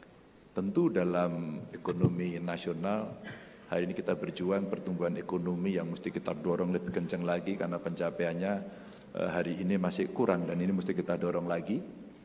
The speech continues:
Termasuk tentu saja, eh, ya, nilai rupiah kemarin lagi anjlok, ya, indeks harga saham juga anjlok. Itu makro-makro ekonomi yang ada. Kok ora ganti-ganti to, kan, mau? Oh iya.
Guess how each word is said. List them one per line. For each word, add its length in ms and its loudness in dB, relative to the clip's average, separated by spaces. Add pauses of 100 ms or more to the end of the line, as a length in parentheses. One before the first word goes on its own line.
(340)
Termasuk 720 2
tentu 240 2
saja, 560 4 (560)
eh, 360 2 (600)
ya, 160 2
nilai 320 4
rupiah 320 4
kemarin 400 2
lagi 240 2
anjlok, 400 2 (800)
ya, 80 -10 (160)
indeks 640 -6
harga 240 -6
saham 240 -2
juga 320 -4
anjlok. 320 -4
Itu 560 0
makro-makro 640 -2
ekonomi 480 0
yang 160 0
ada. 320 -4 (1400)
Kok 80 -4
ora 160 0
ganti-ganti 560 -2
to, 80 2
kan, 160 -2
mau? 160 -6 (160)
Oh 160 4
iya. 160 6